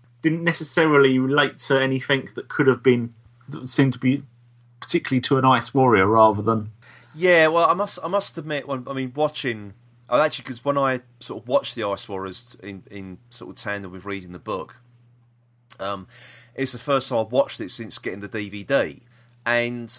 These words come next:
Speaker 2: I've got to be honest, I didn't understand a lot of what the Ice Warriors were saying. So, I mean, I mean, the, the dialogue could have been completely different in the book,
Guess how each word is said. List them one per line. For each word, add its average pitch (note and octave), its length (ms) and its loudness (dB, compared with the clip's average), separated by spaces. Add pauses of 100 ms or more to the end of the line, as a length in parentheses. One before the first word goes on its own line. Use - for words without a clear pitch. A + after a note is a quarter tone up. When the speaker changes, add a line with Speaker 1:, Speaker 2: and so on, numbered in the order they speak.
Speaker 2:
I've F3+ 180 -4
got C4 120 -4
to A3+ 60 -10
be G3 160 -8
honest, F3 200 -6
I E3 100 -2
didn't A3 320 -14 (120)
understand D#3 720 -6
a A#2+ 40 -6
lot C#3+ 300 -2
of A#2+ 140 -8
what A2+ 160 -6
the B2 80 -4
Ice A#2 260 -2
Warriors A2 300 -10
were A2 60 -14
saying. G2+ 440 -4 (460)
So, C3+ 560 2
I B2 100 -4
mean, C#3+ 200 -8 (160)
I A#2 40 -14
mean, C3+ 220 -6
the, C3+ 120 -6
the C#3 140 -4
dialogue D3 420 0
could B2+ 120 -8
have B2 60 -10
been B2+ 120 -6
completely B2 560 -10
different C3 400 -8
in F#2 120 -12
the F2+ 60 -10
book, - 400 -12